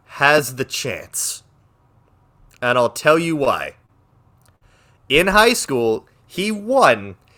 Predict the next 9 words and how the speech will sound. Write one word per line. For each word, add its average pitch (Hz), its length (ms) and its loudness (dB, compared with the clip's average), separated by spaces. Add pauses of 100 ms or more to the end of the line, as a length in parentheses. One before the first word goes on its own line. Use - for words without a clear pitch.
(640)
uh, 135 400 4
the 131 720 -8 (220)
long 151 480 0
jump, 156 400 -4 (420)
like, 117 320 -4 (160)
regional 139 600 -6
meet 131 260 -10
or 113 140 -2
whatever. 85 500 -6